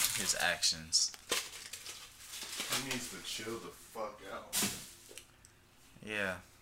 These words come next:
Speaker 2: Like, he's too, I don't know, like, he's so defensive in everything he does.
Speaker 1: All I know is I got a few friends in the military,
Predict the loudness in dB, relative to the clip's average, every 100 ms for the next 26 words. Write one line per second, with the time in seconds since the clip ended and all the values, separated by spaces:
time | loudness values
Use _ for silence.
0 | -4 0 2 4 2 2 0 -2 -4 -8
1 | -12 -12 -12 -14 -18 -20 -20 -20 -20 -20
2 | -20 -20 -20 -20 -20 -16 -16 -16 -20 -20
3 | -14 -12 -8 -6 0 0 2 8 8 8
4 | -4 -12 -12 2 6 8 8 6 2 10
5 | 10 10 4 4 6 6 6 2 -2 -4
6 | -6 2 2 2 -2 -6 -8 -6 -10 -2
7 | 8 12 12 12 10 6 4 2 2 0
8 | 4 12 12 12 12 10 2 2 6 6
9 | 6 2 0 0 0 0 0 2 2 0